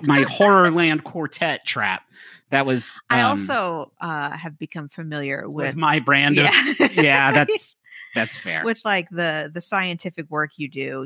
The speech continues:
Speaker 2: to construct a joke.
Speaker 1: Of those real titles,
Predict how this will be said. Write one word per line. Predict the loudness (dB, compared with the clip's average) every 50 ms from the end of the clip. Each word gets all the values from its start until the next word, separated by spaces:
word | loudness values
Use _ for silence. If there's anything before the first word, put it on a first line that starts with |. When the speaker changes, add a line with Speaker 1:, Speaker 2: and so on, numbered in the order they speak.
| -12 -14
Speaker 2:
to | -14 -14 -14
construct | -14 _ -16 -16 -12 -10 -10 -10 -10 _ _
a | -20
joke. | -14 -12 -10 -10 -10 -12 -16 -20 -20 _ _ _ _ _ _ _ _ 2
Speaker 1:
Of | 4 4 4 4 4 4
those | 6 6 6 6 6 4 2 0 -2 -4 -8 -12 -12 -2
real | 2 4 6 8 6 6 4
titles, | 0 -4 -4 -4 -2 -2 -4 -6 -8 -8 -10